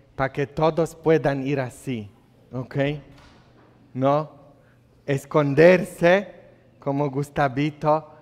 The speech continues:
debajo de la sombra del amor, ¿verdad? ¿Sí? Ok. Uh. <laughs>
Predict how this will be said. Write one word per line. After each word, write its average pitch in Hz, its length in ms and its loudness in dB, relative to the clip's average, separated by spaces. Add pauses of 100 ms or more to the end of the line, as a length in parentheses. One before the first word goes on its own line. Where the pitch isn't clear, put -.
(100)
debajo 143 760 0
de 139 480 0 (880)
la 135 220 0
sombra 160 1120 0 (240)
del 135 180 2
amor, 120 540 -4 (180)
¿verdad? 147 460 -2 (680)
¿Sí? 196 420 -2 (640)
Ok. 135 300 -8 (680)
Uh. - 1200 -2
<laughs> 139 60 -2